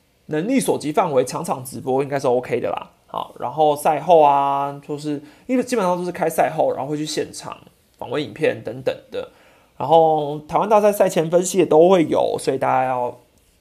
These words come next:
继续关注频道。那如果你今天没有，呃，看到这集直播，可以到喵咪 Stanley Podcast，然后一样帮我按赞五星啊、订阅、留言啊，帮我的 Podcast 多一点关注度啊，等等的。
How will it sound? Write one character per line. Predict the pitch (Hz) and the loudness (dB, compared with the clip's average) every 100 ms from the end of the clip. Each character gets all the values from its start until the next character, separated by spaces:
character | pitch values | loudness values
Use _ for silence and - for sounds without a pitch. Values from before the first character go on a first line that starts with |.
| _ | _
继 | - | -10
续 | 139 | -8
关 | 139 131 | -4 -6
注 | 135 165 | -4 -10
频 | - - | -10 -4
道。 | 113 - - - | -2 -2 -8 -16
那 | 117 90 | -16 -10
如 | 156 | -6
果 | 220 226 | 2 2
你 | 147 127 | 2 -6
今 | 151 170 180 | -8 -8 -6
天 | 190 175 | -4 -4
没 | 165 131 | -4 -6
有， | 127 117 98 - _ _ _ _ | -4 -4 -6 -12 _ _ _ _
呃， | - 113 95 - | -4 -4 -4 -6
看 | - | -6
到 | 147 | -4
这 | 151 | -4
集 | 139 | -6
直 | 127 - | -8 -8
播， | 135 | -6
可 | 135 | -4
以 | |
到 | 127 | -6
喵 | 131 | -6
咪 | 131 | -10
Stanley | 120 127 131 127 | -10 -8 -8 -8
Podcast， | - 139 160 - - _ _ | -4 0 0 -2 -14 _ _
然 | - | -12
后 | - | -6
一 | |
样 | 123 147 | -2 0
帮 | 143 | 2
我 | 147 | 2
按 | 139 139 | 0 2
赞 | 147 131 | 0 0
五 | 110 | -8
星 | - 135 | -10 -10
啊、 | 139 127 | -6 -6
订 | 135 147 | -6 -6
阅、 | 143 151 | -2 0
留 | 135 | 2
言 | 151 147 | 0 0
啊， | 156 156 151 | 0 0 0
帮 | 147 165 | 0 -2
我 | |
的 | 147 | -2
Podcast | 143 165 170 170 - | -2 -2 -2 -2 -4
多 | 165 170 | -2 0
一 | |
点 | 160 | 0
关 | 143 165 | -2 -2
注 | 190 | -2
度 | 170 202 | -6 2
啊， | 170 147 - | 2 2 -8
等 | 143 180 | -10 -2
等 | 196 - | -2 -2
的。 | - | -12